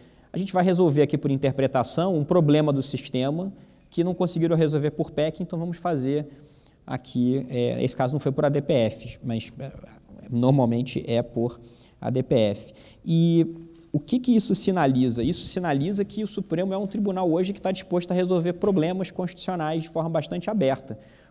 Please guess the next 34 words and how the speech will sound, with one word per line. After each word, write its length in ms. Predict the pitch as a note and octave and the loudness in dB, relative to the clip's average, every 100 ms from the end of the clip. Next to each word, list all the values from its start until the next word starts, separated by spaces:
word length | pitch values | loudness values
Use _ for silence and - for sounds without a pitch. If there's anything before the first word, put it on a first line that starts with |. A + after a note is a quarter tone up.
| - | 0
coisa 220 | C#3+ D3+ | 0 2
que 100 | D#3+ | -2
não 80 | E3+ | -6
acontecia 460 | - F3+ - G3 G3 | -6 -6 -4 -2 0
há 20 | |
vinte 320 | E3 D#3+ - | 0 -4 0
anos. 380 | B2 A2 G2+ - - - _ _ | 0 0 -4 -14 -20 -20 _ _
O 80 | - | -14
Supremo, 520 | - C#3+ D3+ F#3 E3+ | -10 -6 -4 -2 -2
há 60 | C3 | -4
vinte 320 | C3+ C#3 - | -4 -6 -4
anos, 380 | D3+ G3 D#3 C3 | -4 -2 -4 -4
ele, 280 | D#3 D#3 - | -2 -2 -4
ele 280 | C3+ C#3 C#3+ - - - - - | -4 -4 -4 -10 -20 -20 -20 -2
resolvia 580 | D#3 D3+ D3+ B2+ F#3+ F#3+ | 0 4 4 2 2 2
problemas 640 | D#3 B2+ C3 C3 A#2+ A#2 | 2 2 4 4 2 0
de 200 | A2+ A#2+ | -2 0
governabilidade, 1080 | B2+ B2 B2+ B2 A2+ A2 A2+ D3 D#3+ C3 A#2 | 2 4 2 2 2 0 0 2 2 2 0
assim, 400 | - D#3 F#3+ F#3 | -2 -2 -2 0
é, 220 | C#3+ - | -2 -2
s-, 240 | - - - | -6 -6 0
muitas 280 | D#3 F3 D3+ | 0 2 2
vezes 280 | E3+ F3+ - | 2 2 2
silenciando, 840 | G3 F3+ F#3+ - E3+ E3 C3 G#2+ | 6 6 4 4 4 4 2 0
né? 120 | A2 | -2
Muitas 300 | A#2 C3+ C3+ | -4 0 0
vezes 320 | B2+ D#3 D3+ | 2 -2 0
não 200 | C#3+ E3+ | 2 2
entrando, 640 | E3+ - C#3+ E3+ D#3+ C#3+ C3+ | 0 0 0 2 0 2 2
gerenciando 580 | C#3 C#3+ C#3+ C#3+ C#3+ | 2 0 0 -2 0
o 20 | C3+ | 0
tempo 380 | C#3+ D3 D3 | 0 0 0
das 180 | C3+ B2 | 0 0
coisas. 480 | - C#3+ C#3+ C#3 | 0 2 2 0